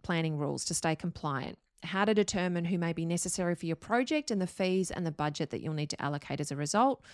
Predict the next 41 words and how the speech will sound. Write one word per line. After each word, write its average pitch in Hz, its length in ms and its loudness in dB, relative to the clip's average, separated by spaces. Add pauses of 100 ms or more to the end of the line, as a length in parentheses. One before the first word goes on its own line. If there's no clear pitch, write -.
(440)
uh, 156 240 2
selection 220 520 0
criteria 247 560 2
for 214 120 -4
finding 180 380 2
the 180 100 0
right 175 200 0
designer 170 380 0
or - 200 -4
architect 202 520 -2
for - 100 -2
yourself, 202 480 4 (440)
information 208 580 2
on 185 100 4
reviewing 175 340 4
fee 208 220 2
proposals 226 600 0
confidently 254 580 -2
so 277 140 -2
that 180 120 0
you - 80 -4
can 175 160 0
manage 170 280 2
your 165 100 0
risk 208 320 -2
and 180 100 -4
protect 180 320 -4
yourself, 226 480 0 (480)
how 208 180 4
to 202 80 6
get 185 200 4
ready 196 300 4
to 254 120 -2
secure 185 380 2
finance 180 440 2
for - 100 -4
your 220 60 2
project, 220 640 -2 (160)
what - 180 0
to 196 180 2
include 226 640 2